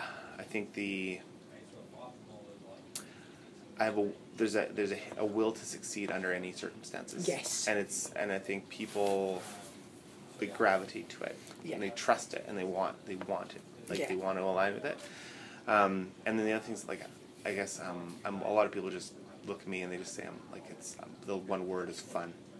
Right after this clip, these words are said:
Speaker 1: Like, I love fun.
Speaker 2: Yeah.
Speaker 1: Right? So, you know, I'll be the first, you know, we, we have a company wakeboard boat. We, um, we have a, downstairs there's a nineteen seventy-eight Trans Am, like the Smokey and the Bandit Trans Am. And we'll go and we'll do smoke shows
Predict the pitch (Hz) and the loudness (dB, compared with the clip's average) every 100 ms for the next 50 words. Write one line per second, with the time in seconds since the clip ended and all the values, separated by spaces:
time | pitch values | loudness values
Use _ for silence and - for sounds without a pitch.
0 | - - - - 107 101 90 - 87 82 | -16 -16 -12 0 4 6 4 0 -4 -6
1 | - 202 214 214 - - 95 98 - 113 | -2 8 8 8 2 2 4 4 6 8
2 | 101 - - - - - - - 110 98 | 10 8 -2 -12 -12 -14 -16 -6 2 8
3 | 95 95 - - 98 - - 95 92 98 | 10 8 4 2 0 0 -4 -4 -6 -6
4 | 101 - - 104 101 - 104 98 95 92 | -6 -6 0 2 2 0 -6 -4 -2 -2
5 | 90 - - - 73 - - 101 101 98 | -2 -4 -4 -2 -2 -2 -2 0 4 4
6 | 98 98 95 - - 95 90 90 101 98 | 4 4 0 -4 -4 0 0 0 0 2
7 | 92 90 - - - 104 101 - 98 95 | 2 2 -2 -14 0 4 4 4 2 2
8 | 98 87 90 92 90 95 - 90 90 85 | 0 0 0 0 -2 -4 -4 -4 -4 -4
9 | - 95 87 90 90 87 85 85 - - | -4 -2 -2 -2 -2 -2 -4 -8 -12 -14
10 | - - - 85 - - - 90 92 90 | -16 -12 -6 -6 -6 -4 -2 -2 -2 -4
11 | 85 82 82 - - - - - - - | -2 -2 -2 -6 -6 -6 -6 -6 -6 -10
12 | - - - - 98 98 95 87 78 - | -14 -14 -10 -2 2 4 2 2 0 0
13 | 101 104 104 95 80 - - - - - | 0 0 0 -2 -4 -8 -12 -12 -8 2
14 | 113 - - 92 - - | 4 4 0 -2 -4 -8